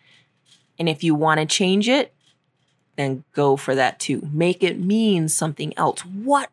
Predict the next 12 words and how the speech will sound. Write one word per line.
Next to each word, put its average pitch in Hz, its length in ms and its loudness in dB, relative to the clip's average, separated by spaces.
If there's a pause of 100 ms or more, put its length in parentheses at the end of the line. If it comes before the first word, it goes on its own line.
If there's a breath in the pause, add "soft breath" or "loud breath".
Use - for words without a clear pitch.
other 254 240 2
things 233 520 -4 (1000 soft breath)
are 220 120 4
possible? - 840 2
What 202 240 0
could 277 400 0
they 151 420 4
actually 147 460 -4
mean? 131 240 -4
What 190 180 4
are 233 80 2
the 202 340 -2